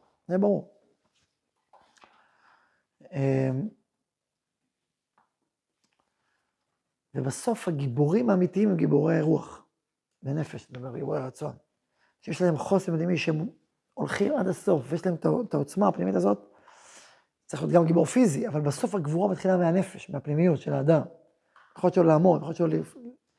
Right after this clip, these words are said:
לכבוש, גם, גם גבורה, גם גבורה מלחמתית, היא באה בסוף מגבורת הנפש.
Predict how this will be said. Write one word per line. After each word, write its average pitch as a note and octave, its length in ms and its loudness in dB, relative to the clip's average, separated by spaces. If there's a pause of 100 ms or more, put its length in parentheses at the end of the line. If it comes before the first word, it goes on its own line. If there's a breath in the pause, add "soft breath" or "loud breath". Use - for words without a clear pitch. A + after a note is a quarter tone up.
(120)
לכבוש, E3 440 6
גם, G#3+ 240 4 (460 soft breath)
גם G#3+ 60 2
גבורה, G#3+ 280 4
גם G3+ 200 2
גבורה F#3+ 260 4
מלחמתית, G3 540 2
היא A#3+ 100 -4
באה F#3+ 140 2
בסוף F3+ 180 0
מגבורת E3+ 260 2
הנפש. F3+ 440 -2